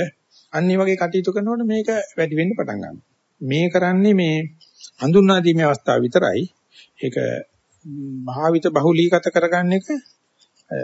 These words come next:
කල්යාණ මිත්‍රයන් ඇසුරු කිරීමෙන් තමයි ඉබේම ආදර්ශයෙන්ම ලැබෙනවා. එතකොට කොච්චර කැපකිරීම කරනවද මේ විවේකයේ සඳහා? කොච්චර කැපකිරීම කරනවද මේ විශ්‍රාමයේ සඳහා?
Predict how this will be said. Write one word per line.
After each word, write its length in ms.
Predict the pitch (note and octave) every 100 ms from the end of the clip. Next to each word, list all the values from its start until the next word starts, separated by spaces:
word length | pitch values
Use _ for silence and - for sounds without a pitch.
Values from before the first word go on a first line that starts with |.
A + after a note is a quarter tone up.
| -
කල්යාණ 380 | C3+ D#3 F#3
මිත්‍රයන් 320 | F#3 F#3 G3 E3+
ඇසුරු 260 | D#3 F#3
කිරීමෙන් 300 | F#3+ F#3+ G3+
තමයි 220 | G#3 F3+
ඉබේම 280 | D3+ F3+ F#3+ F#3 D3+ - _ _ C#4+ F#3
ආදර්ශයෙන්ම 560 | C3+ E3+ - - E3+ A#2+
ලැබෙනවා. 400 | G#2 G2 E2+ F2+ _ _ _ _ _ _ _ _ - -
එතකොට 240 | C3 C3 D3
කොච්චර 540 | C#3+ - - - G3 G3 E3 - _ _ _ -
කැපකිරීම 540 | B2+ F3+ F#3 F#3 F3+
කරනවද 460 | D#3+ D#3 E3+ F3+ F3
මේ 180 | F3 D#3+
විවේකයේ 440 | D3 D#3 D3 B2
සඳහා? 360 | - G#2 F#2+ - _ _ _ _ _ _ _ _
කොච්චර 340 | - - - F#3
කැපකිරීම 540 | C#3+ C#3+ E3 E3+ F3
කරනවද 400 | D#3+ D#3+ E3+ F3
මේ 160 | E3 D#3+
විශ්‍රාමයේ 520 | D3 - E3 D#3+ D#3+
සඳහා? 380 | - D#3 D#3 A3